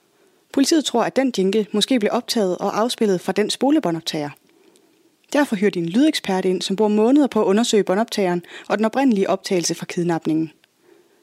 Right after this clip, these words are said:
Han når til en ret spektakulær konklusion. Det er den båndoptager, der blev brugt til at afpresse Ursulas forældre. Og så ruller den store retsmølle. Werner bliver anklaget for kidnapningen af Ursula Hermann, og i retten bliver de vigtigste beviser mod ham,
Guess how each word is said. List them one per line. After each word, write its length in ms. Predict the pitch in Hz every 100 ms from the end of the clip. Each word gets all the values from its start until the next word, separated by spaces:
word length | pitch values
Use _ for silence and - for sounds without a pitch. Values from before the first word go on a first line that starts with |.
| _ _ _ _ _
Han 140 | 285
når 160 | 302 277
til 160 | -
en 60 | 185
ret 100 | 190
spektakulær 580 | - 180 - 175 196 190
konklusion. 600 | - 165 156 - 160 156 - _ _ _ _ _ _ -
Det 100 | 262
er 140 | 277 - -
den 220 | 247 -
båndoptager, 560 | - 180 208 - 160 156 _
der 60 | 196
blev 140 | 190
brugt 260 | 190 233 -
til 100 | 208
at 60 |
afpresse 440 | 175 190 - 170 -
Ursulas 400 | 185 175 180 160
forældre. 340 | 147 160 - - _ _ _ _ _ _ - _ _ _ _ _ _ _ _ - _
Og 140 | - 240
så 80 |
ruller 260 | 311 196 214
den 120 | -
store 240 | - 180 180
retsmølle. 520 | 156 - 165 147 156 - _ _ _ _ _ -
Werner 280 | 196 262 196
bliver 160 | 175
anklaget 360 | 175 202 196 160
for 80 | -
kidnapningen 680 | - 247 202 190 175 175 -
af 60 | 185
Ursula 320 | 180 170 170
Hermann, 400 | 151 185 196 175 - - - -
og 100 | 214
i 40 |
retten 280 | 220 247 294
bliver 120 | 226
de 100 | 190
vigtigste 360 | 247 - 220 180
beviser 320 | 196 240 185
mod 180 | 196 233
ham, 220 | 175 170